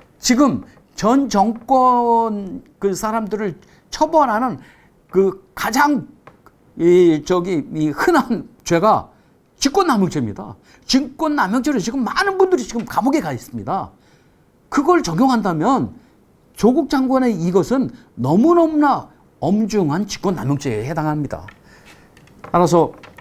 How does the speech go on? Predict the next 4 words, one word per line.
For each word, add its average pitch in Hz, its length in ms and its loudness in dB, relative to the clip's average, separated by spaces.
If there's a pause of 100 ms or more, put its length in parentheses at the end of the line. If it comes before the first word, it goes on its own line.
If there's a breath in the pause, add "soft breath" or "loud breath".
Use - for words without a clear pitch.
(220)
저는 175 480 4 (380 soft breath)
오늘 180 400 4 (300)
문재인 185 520 2
대통령이 143 920 0